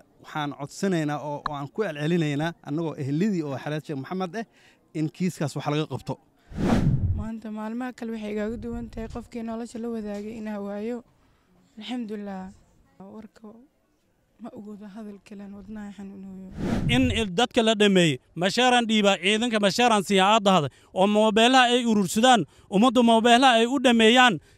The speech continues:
Speaker 3: diin ay sheegayso ma jirta. Haddaa muslimnimada aad sheeganayso run ay kaa tahay, Xasan Maxamuud,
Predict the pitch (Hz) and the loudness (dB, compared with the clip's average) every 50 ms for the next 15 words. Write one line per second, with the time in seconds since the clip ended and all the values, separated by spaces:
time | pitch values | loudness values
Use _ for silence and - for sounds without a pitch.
0 | _ - 151 208 262 277 247 233 220 - - 233 233 220 208 185 151 196 208 202 | _ -4 -2 0 0 2 0 0 -2 0 0 0 0 0 0 0 -2 -2 -2 0
1 | 175 180 147 - 156 127 - _ _ _ - 160 190 180 226 247 247 240 220 165 | 0 -2 -2 -4 -6 -8 -10 _ _ _ -4 -2 2 4 4 6 6 4 2 2
2 | 220 233 233 233 254 254 254 226 226 220 185 - 226 220 233 254 247 233 220 170 | 2 2 4 4 4 4 6 6 4 4 4 2 2 2 2 2 2 2 2 0
3 | - - 269 254 220 220 202 - 233 240 214 240 202 196 202 233 202 247 226 214 | 2 2 2 2 2 2 2 4 4 4 4 4 2 2 0 -2 -2 -2 0 0
4 | 214 208 190 165 | 2 2 2 0